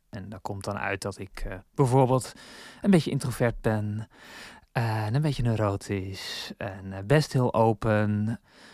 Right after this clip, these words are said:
best agreeable. Ja, conscientieusheid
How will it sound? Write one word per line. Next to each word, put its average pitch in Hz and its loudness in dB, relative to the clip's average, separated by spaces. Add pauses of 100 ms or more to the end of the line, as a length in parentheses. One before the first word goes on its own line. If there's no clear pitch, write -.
(140)
best 160 2
agreeable. 185 6 (240)
Ja, 156 2
conscientieusheid 147 0